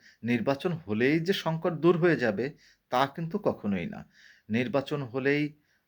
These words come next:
আহ, সব ধরনের সংকট দূর হবে না। নির্বাচন একটা just, আম, একটা ধাপ মাত্র। এবং এরপরে গিয়ে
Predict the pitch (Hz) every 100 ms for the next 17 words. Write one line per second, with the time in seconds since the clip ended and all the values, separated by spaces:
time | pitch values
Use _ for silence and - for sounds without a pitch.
0 | _ - 120 117 - 135 147 139 139 127
1 | 120 127 117 123 113 120 120 123 113 110
2 | 117 123 123 - 160 170 175 - - -
3 | 101 110 110 - 104 98 92 90 80 -
4 | 50 - 110 - 110 - 107 101 - 107
5 | 156 - _ _ _ _ 139 160 165 -
6 | 160 165 185 180 165 127 165